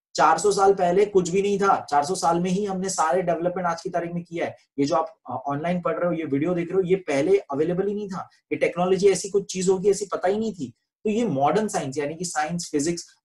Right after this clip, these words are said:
मतलब chemistry, बायोलॉजी, ये जो जितनी भी हमने development की है genetic wise, जो, जो, जो भी हमने किया हुआ है, वो सब कुछ चार सौ साल पहले चालू हुआ।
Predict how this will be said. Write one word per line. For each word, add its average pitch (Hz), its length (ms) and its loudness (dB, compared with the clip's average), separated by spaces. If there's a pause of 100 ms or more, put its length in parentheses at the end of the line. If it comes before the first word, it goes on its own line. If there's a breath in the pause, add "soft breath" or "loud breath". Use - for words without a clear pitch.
मतलब 135 120 2
chemistry, 156 440 -2
बायोलॉजी, 165 400 2
ये 170 60 -2
जो 170 100 -4
जितनी 156 400 -4
भी 240 80 2
हमने 196 200 0
development 156 460 -6
की 143 100 -4
है 123 60 -2
genetic 147 420 -6
wise, 151 240 -4
जो, 208 240 4
जो, 190 140 6
जो 175 220 6
भी 208 140 0
हमने 175 180 -2
किया 151 240 0
हुआ 127 180 0
है, 107 60 -14 (360)
वो 143 40 -4
सब - 220 -6
कुछ - 280 0 (240)
चार 117 240 -2
सौ 135 160 -6
साल 127 280 -6
पहले 110 540 -16 (760)
चालू 110 240 -2
हुआ। 104 240 -16